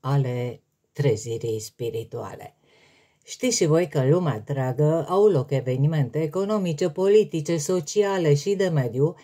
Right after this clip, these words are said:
care, bineînțeles, schimbă radical modul când, cum gândim noi, cum simțim, cum percepem lumea din jurul nostru, precum și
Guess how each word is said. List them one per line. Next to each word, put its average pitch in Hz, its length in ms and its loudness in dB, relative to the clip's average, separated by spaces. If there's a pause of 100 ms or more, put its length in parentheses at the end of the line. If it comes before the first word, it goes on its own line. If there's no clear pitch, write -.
(380)
care, 240 720 4
bineînțeles, 196 640 0
schimbă 185 460 -2
radical 151 680 2
modul 170 500 2
când, 139 260 2 (240)
cum 185 300 4
gândim 151 420 4
noi, 165 380 0
cum 151 220 2
simțim, 147 640 0
cum 156 200 0
percepem 147 680 0
lumea 170 360 0 (460)
din 170 280 2
jurul 165 340 0
nostru, 165 420 0
precum 175 500 0
și 208 440 2